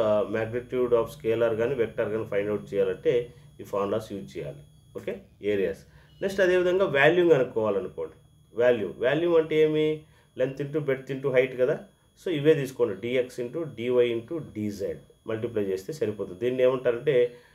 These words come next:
డిఫరెన్షియల్ వాల్యూమ్ అంటారు. So ఈ ల-,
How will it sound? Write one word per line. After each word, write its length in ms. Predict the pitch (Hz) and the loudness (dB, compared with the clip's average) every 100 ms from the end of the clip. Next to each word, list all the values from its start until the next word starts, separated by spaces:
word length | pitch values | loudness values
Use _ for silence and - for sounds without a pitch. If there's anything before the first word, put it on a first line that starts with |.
| _ - - | _ -10 -6
డిఫరెన్షియల్ 560 | 135 135 127 113 113 104 | -4 -2 -2 0 -2 2
వాల్యూమ్ 320 | 98 104 113 95 | 0 2 0 -2
అంటారు. 260 | - 71 _ _ _ _ _ | -6 -16 _ _ _ _ _
So 60 | 233 196 | -4 0
ఈ 20 | 165 165 160 151 | 4 4 4 4
ల-, 420 | 147 143 139 127 | 4 4 4 4